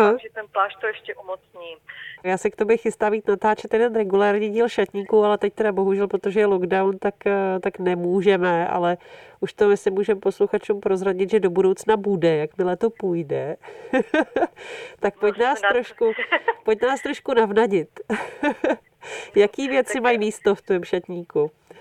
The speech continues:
Speaker 1: Já mám, teda se přiznám, že mám šatníky dva.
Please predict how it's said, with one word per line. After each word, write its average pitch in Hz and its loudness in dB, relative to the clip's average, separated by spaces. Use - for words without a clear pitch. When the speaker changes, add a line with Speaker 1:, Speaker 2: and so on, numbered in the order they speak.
Speaker 1:
Já 202 2
mám, 240 -4
teda 226 2
se 285 -10
přiznám, 226 0
že 226 -4
mám 226 0
šatníky 226 -6
dva. 196 0